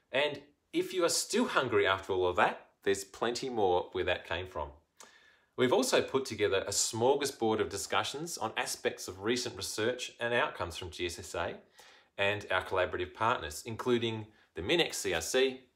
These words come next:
uh, C S I R O, as well as Geoscience Australia. From isotopes to databases, from minerals to portals. There's a whole lot of work going on at the moment,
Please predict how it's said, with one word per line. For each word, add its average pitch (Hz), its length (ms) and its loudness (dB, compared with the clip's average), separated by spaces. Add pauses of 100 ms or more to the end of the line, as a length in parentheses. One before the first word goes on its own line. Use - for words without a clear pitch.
(680)
uh, 87 220 2
C 135 240 2
S - 140 0
I 104 140 8
R 98 140 6
O, 95 260 2 (200)
as 98 160 -2
well 101 160 4
as 92 320 0
Geoscience 87 460 -6
Australia. 87 480 0 (480)
From 101 360 2
isotopes 139 760 4
to 113 100 -2
databases, 147 920 0 (580)
from 92 520 2
minerals 120 540 2
to 98 100 -6
portals. 90 460 2
There's 104 200 2
a 101 40 -4
whole 139 240 8
lot 131 120 10
of 117 120 2
work 110 240 2
going 98 240 4
on 98 100 4
at 98 120 0
the 101 40 -2
moment, 104 380 2